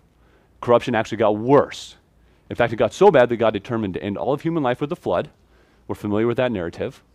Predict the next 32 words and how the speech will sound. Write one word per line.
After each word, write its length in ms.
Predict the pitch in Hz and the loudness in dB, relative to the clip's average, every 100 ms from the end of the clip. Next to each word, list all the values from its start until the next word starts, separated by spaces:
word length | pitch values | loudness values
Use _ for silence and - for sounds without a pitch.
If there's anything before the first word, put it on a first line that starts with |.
| - | -6
But 100 | 101 | -6
because 280 | - 135 | -2 -2
of 80 | 147 | 0
his 120 | 143 | -4
covenant 440 | - 156 147 170 139 | -2 0 0 -2 -2
with 160 | 123 - | -6 -4
all 160 | 110 | -4
of 60 | 240 | -4
his 120 | 175 | -6
creation, 500 | - 131 104 117 139 - _ _ - | -2 -2 -2 -6 -10 -12 _ _ -6
he 120 | 139 | -2
did 120 | 120 | 0
not 260 | 120 120 - _ | 0 0 -4 _
completely 680 | - - - 262 165 113 139 _ _ _ - | -12 -4 4 4 4 0 -4 _ _ _ -10
obliterate 460 | 104 107 95 95 - | -4 -2 -2 -4 -6
humanity, 520 | 101 92 90 113 143 _ _ _ _ _ _ | -6 -6 -8 -8 -8 _ _ _ _ _ _
right? 240 | - 107 120 | -2 -2 0
He 120 | 120 | -6
spared 340 | - 123 113 | 0 2 2
Noah 240 | 104 107 117 | 2 0 0
and 100 | 110 | -2
his 120 | 113 | -4
family. 400 | - 117 92 71 _ _ _ _ _ | -4 -6 -6 -12 _ _ _ _ _
And 220 | - 92 | -8 0
Noah 420 | 127 208 120 143 - _ _ _ _ _ - | 4 6 6 4 0 _ _ _ _ _ -18
became 280 | - 127 | -4 -2
a 60 | 110 | -2
sort 180 | - 113 | -2 -2
of 60 | |
new 240 | 98 135 147 | -2 -2 0
Adam, 320 | 131 87 - _ - | -2 -4 -10 _ -8
right? 300 | 95 110 | -6 -6